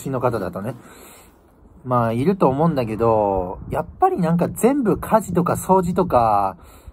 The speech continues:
あの、飯作ったりとかって、だるくね？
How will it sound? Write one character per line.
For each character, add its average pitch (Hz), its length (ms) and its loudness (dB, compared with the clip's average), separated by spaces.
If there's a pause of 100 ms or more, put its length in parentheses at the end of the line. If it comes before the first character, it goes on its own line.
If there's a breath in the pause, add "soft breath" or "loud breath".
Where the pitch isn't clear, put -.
あ 117 120 -6
の、 101 380 -6
飯 190 600 -4
作 - 180 -8
っ 175 40 -2
た 151 100 -2
り 117 60 -2
と - 80 -8
か 107 60 -6
っ 92 40 -6
て、 - 260 -14 (300)
だ - 180 -10
る 170 120 -2
く 175 140 -2
ね？ 285 340 -2